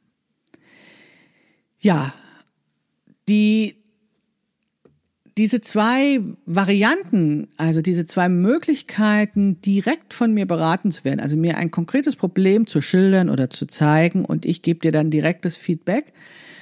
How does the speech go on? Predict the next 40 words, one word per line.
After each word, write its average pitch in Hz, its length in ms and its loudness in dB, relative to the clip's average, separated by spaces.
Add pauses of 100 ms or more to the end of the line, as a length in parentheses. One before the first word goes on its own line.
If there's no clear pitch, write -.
(360)
habe 214 260 0
ich - 140 -6
mir 214 360 4
eben 196 280 0
in 185 180 0
diese 175 320 2
zwei 190 360 0
Varianten 185 560 0
so 180 80 -2
überlegt, 160 640 0 (340)
so - 160 -2
dass 180 240 0
es 214 160 -4
eben 185 300 0
für - 240 -4
alle 220 300 2
möglich 214 640 0
ist, 196 540 -4
nach 170 320 0
Wahl 156 500 2
daran 160 520 0
teilzunehmen. 143 800 -4
Du 151 100 -4
kannst 220 240 0
also 175 160 0
entweder 202 480 0 (340)
diese 175 280 2 (180)
sehr 175 220 2
günstige 185 560 0
Gruppensprechstunde 214 1300 -2 (360)
buchen 320 440 2
und 190 180 0
dann 180 160 0
mit 170 100 -2
deinem 160 220 0
Anliegen, 202 800 0
äh, 165 340 0
zu - 140 -4
mir 262 180 0
kommen, 208 460 0